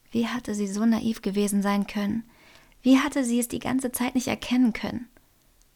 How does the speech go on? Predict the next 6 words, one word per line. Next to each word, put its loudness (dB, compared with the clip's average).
„Wie -16
verblendet -4
kann -2
man 2
eigentlich 2
sein?“, 0